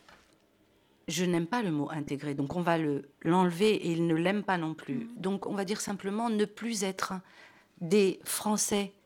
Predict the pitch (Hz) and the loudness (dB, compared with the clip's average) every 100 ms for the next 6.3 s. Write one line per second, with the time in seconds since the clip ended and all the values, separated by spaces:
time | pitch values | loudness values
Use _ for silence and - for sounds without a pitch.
0 | _ _ - 233 226 - 208 - 202 - | _ _ 0 0 0 -2 -4 -4 -6 -6
1 | - - 202 180 180 214 - - 180 175 | -8 -6 0 2 2 0 -8 -12 -8 -2
2 | 185 170 175 170 170 170 165 - 160 160 | 0 2 4 4 2 -2 -4 -4 -4 -4
3 | 185 175 - 156 160 156 175 220 262 131 | -4 -4 -2 0 0 -2 -4 -2 -2 -6
4 | - - - - 202 202 185 170 233 226 | -10 -16 -16 0 2 4 2 2 0 0
5 | - - 190 190 190 - - - - 196 | -4 2 4 4 -2 -20 -20 -8 2 2
6 | - 269 277 | 4 4 4